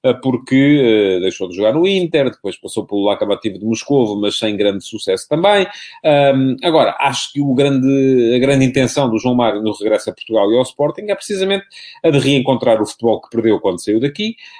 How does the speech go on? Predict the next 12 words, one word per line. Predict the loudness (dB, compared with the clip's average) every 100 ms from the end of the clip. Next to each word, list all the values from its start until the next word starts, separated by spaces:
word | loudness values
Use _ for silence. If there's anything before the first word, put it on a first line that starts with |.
| _
eh, | 2 2 0
e | 0 2
a | 4
de, | 4 6 6 4
eh, | 2
poder | 0 -2 0
eventualmente | 0 0 -2 -4 -6
voltar | -6 -4 -2 -2
a |
se, | -4 -6
a | -6
contar | -6 -6 -2 -2